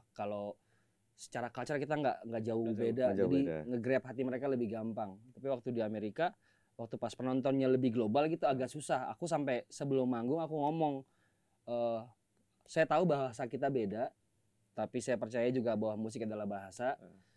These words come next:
Speaker 1: Jadi biarkan saya transfer energi dan biarkan saya menangkap energi balik."
Speaker 2: Iya.
Speaker 1: Begitu saya ngomongin itu mereka jadi lebih kayak
Speaker 3: Iya, oh iya.
Speaker 1: lebih, "Oh, oke, oke." Nah, begitu kita turun panggung kayak apresiasinya gokil banget sih, Mas.
Speaker 2: Oh, iya.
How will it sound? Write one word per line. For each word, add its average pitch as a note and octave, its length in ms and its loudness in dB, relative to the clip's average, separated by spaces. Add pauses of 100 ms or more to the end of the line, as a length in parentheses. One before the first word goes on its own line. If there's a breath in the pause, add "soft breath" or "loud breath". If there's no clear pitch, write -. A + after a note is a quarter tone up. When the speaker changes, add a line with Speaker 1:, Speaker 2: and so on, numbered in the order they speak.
(200 soft breath)
Speaker 1:
Jadi G#2+ 340 2
biarkan A#2+ 520 -2
saya A2+ 200 -4
transfer A2+ 380 -6
energi A2+ 520 -2
dan A#2 220 -4
biarkan A2 320 -4
saya C3+ 120 -6
menangkap A#2 280 -4
energi A2 260 -4
balik." A#2 360 0
Speaker 2:
Iya. F2 140 -18 (120)
Speaker 1:
Begitu A2 260 -6
saya A#2 200 -2
ngomongin A2+ 340 -2
itu A2 140 0
mereka D3+ 280 2
jadi D3+ 220 4
lebih C3+ 380 4
kayak A#2+ 420 0 (160)
Speaker 3:
Iya, A2+ 260 4
oh A2 140 4
iya. F#2+ 240 4
Speaker 1:
lebih, C3 300 2
"Oh, C3+ 180 -2
oke, C#3 260 -2
oke." A2 240 -6 (200)
Nah, B2 100 0
begitu C#3 320 2
kita F#3+ 160 4
turun F3 220 2
panggung D3+ 340 4
kayak D#3+ 240 0
apresiasinya C3 580 -6
gokil D3+ 300 -2
banget C3 220 -6
sih, B2+ 80 -8
Mas. A#2 120 -8
Speaker 2:
Oh, G2 60 -18
iya. F#2 120 -20